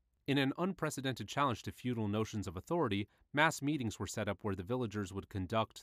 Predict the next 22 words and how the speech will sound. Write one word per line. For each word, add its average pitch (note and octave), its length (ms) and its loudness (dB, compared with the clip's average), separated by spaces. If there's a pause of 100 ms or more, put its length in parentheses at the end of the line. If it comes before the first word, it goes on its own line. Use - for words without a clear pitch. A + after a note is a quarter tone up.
thorough C#3 320 0
investigations G#2 880 -4
into A2 200 -4
the G2 120 -4
revolutionary A#2+ 600 -2
practice - 460 -4
of F#2+ 100 -10
each G#2+ 220 -6
party F#2+ 260 -4
cadre. F#2 600 0 (600)
In G#2 320 0
Passing B2+ 480 0
the F2+ 80 -4
Gate, G#2 480 0 (400)
each C3+ 200 -4
party B2 280 0
member G#2+ 280 0
was F#2+ 180 -6
helped G#2+ 200 -4
to G2+ 120 -4
identify G2 480 -2
and E2 140 -4